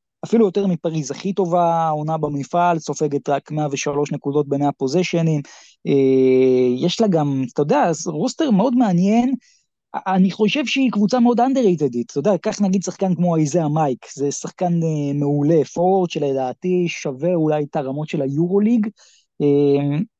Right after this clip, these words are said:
בסוף גם עושה פה עונה גדולה. אה, איג'ה רולנד, הזווית הישראלית, הפועל ירושלים, אה, בגיל ארבעים, איך שהוא משחק פה איזה שש עשרה דקות למשחק בקבוצה הזאת, אבל,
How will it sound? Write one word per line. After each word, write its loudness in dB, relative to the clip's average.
בסוף -2
גם 0
עושה -6
פה -4
עונה -2
גדולה. 0
אה, 0
איג'ה 4
רולנד, 0
הזווית -4
הישראלית, -2
הפועל -4
ירושלים, -4
אה, -6
בגיל 0
ארבעים, 0
איך -2
שהוא -2
משחק -4
פה 2
איזה 0
שש -6
עשרה -4
דקות -6
למשחק -6
בקבוצה -2
הזאת, 0
אבל, -2